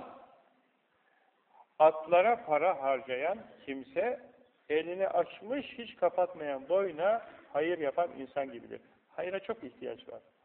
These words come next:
Hayrı çok yapmamız lazım. Efendim, böyle, e, hem insanlara hayır yapmamız lazım, hem tarihimizi korumamız lazım, hem mefahirimiz diyoruz, yani medar iftiharımız olan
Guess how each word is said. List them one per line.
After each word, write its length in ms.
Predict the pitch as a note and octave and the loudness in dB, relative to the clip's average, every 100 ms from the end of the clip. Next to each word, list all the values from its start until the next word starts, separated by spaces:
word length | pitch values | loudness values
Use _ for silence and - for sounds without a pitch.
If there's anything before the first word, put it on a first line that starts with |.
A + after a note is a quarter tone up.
| _ - | _ -6
Hayrı 380 | C#3 C#3 E3+ E3+ - _ _ | -6 -6 -8 -10 -16 _ _
çok 240 | - D#3 - | -12 -10 -6
yapmamız 520 | C3 B2 A#2+ A#2+ A2+ | -6 -6 -12 -12 -6
lazım. 440 | A#2+ A#2 D#3 A#3 B3 - _ _ _ _ | -4 -4 -6 -10 -12 -20 _ _ _ _
Efendim, 560 | C#3+ C#3 B2+ B2 F#3+ C3+ - _ _ _ _ _ _ | -10 -8 -8 -8 -10 -10 -20 _ _ _ _ _ _
böyle, 520 | C3+ D3 C#3+ F3+ - - | -4 -2 2 0 0 -10
e, 300 | D2+ C#2+ C#2+ - - - - - | -8 -6 -8 -10 -16 -20 -20 -18
hem 340 | - F#3 G3+ - - - _ | 0 0 0 -4 -18 -20 _
insanlara 640 | D3 D3+ - D#3 D#3+ F3 D3 | -10 -6 -2 -2 2 0 0
hayır 200 | C#3+ B2+ | -2 -2
yapmamız 540 | B2 B2 A#2+ A#2+ A2+ | -4 -6 -10 -10 -8
lazım, 340 | A#2 A#2 F3 - | -6 -6 -12 -6
hem 180 | E3 F3 | -4 -4
tarihimizi 680 | - D3 C#3+ D3 D3+ D3 D#3+ | 0 0 0 -2 -8 -10 -10
korumamız 640 | - C3+ B2 A2+ A2+ A2+ | -4 -4 -4 -10 -12 -10
lazım, 400 | A2 A2 - - - _ _ _ _ | -8 -8 -8 -10 -12 _ _ _ _
hem 200 | D3+ F3 D#3+ - _ | -4 -4 -6 -20 _
mefahirimiz 1000 | B2+ C3 C#3+ C3+ - C#3+ C#3 C#3+ C#3 - | -8 -4 0 0 -2 -4 -4 -4 -10 -10
diyoruz, 320 | A#2 A2 G#2+ A2+ | -8 -6 -8 -6
yani 360 | C3 C3+ A#2 - | -4 -4 -8 -10
medar 380 | A#2+ B2 C3+ C3 | -8 -2 0 0
iftiharımız 880 | A#2+ B2+ - - B2 B2+ B2 C#3+ E3+ | -2 -12 -16 -12 -4 -2 -2 -4 -4
olan 240 | C#3 A#2+ | -2 -4